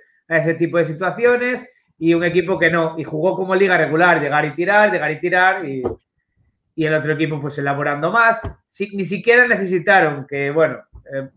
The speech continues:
una buena versión de Sabonis, porque estuvo una primera parte muy desacertado, con faltas en ataque y tal, pero es que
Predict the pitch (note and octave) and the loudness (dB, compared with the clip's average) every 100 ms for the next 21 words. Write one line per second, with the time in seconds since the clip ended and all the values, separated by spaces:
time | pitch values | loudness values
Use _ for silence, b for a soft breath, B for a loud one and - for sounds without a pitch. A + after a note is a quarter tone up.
0 | _ D#3+ E3+ E3 E3+ F3+ E3+ E3 D#3+ E3 | _ -12 -2 2 4 4 4 2 2 0
1 | D#3+ D#3+ D#3 F3+ E3 C3+ B2 C3+ B2 D#3+ | 0 2 4 4 2 -4 -12 -16 -10 -6
2 | D3+ C3 b b b _ - D#3 C3+ D3 | -4 -4 b b b _ -8 -4 -2 -2
3 | D3 C#3 D3 C3+ C3+ C#3+ C#3+ C#3 C3 C#3+ | -2 0 0 0 -2 -2 -4 -4 -2 -4
4 | E3 E3+ E3+ D#3+ C3+ C3 D3 C#3+ D3 C#3+ | 2 4 6 4 2 -4 -4 -4 -4 -4
5 | C#3+ D3+ D3 D3 D#3 E3 F3 - C#3+ - | -2 0 0 0 0 2 -2 -2 -4 -4